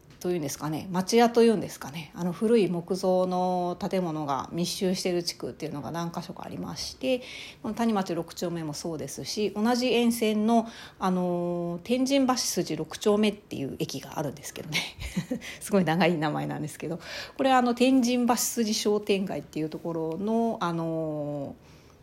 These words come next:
スタートのところ、終わりなのかスタートなのか分かりませんけども、その商店街のちょうど始まりのところにある駅なんですけども、この辺にもそういう建物が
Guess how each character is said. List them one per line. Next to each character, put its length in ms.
ス 60
タ 180
ー 60
ト 100
の 140
と 80
こ 100
ろ、 200
終 100
わ 120
り 80
な 100
の 80
か 140
ス 100
タ 160
ー 20
ト 120
な 80
の 80
か 100
分 60
か 100
り 60
ま 120
せ 120
ん 60
け 100
ど 80
も、 180
そ 120
の 140
商 220
店 180
街 220
の 320
ち 140
ょ 80
う 20
ど 80
始 220
ま 100
り 100
の 160
と 200
こ 140
ろ 340
に 240
あ 100
る 220
駅 240
な 140
ん 40
で 80
す 100
け 120
ど 80
も、 100
こ 140
の 80
辺 240
に 100
も 240
そ 240
う 40
い 40
う 20
建 240
物 240
が 220